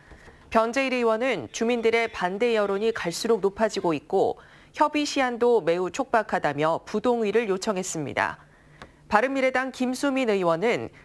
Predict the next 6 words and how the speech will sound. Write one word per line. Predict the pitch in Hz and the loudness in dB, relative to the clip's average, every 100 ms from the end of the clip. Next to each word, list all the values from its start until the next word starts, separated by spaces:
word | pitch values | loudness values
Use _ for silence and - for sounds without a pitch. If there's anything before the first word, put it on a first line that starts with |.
| - | -6
금강유역 | - 233 269 262 269 262 | -2 2 0 0 -2 -2
환경청을 | 269 240 233 226 208 180 214 175 | -4 0 -2 0 -2 2 2 0
항의 | - 277 262 254 | -2 -4 -2 -4
방문해 | 240 185 170 156 160 156 | -4 -4 -2 2 2 0
청장을 | - 294 269 262 254 | -4 -4 -2 0 0
면담하고 | 175 170 208 196 165 120 95 | 0 0 0 0 0 0 0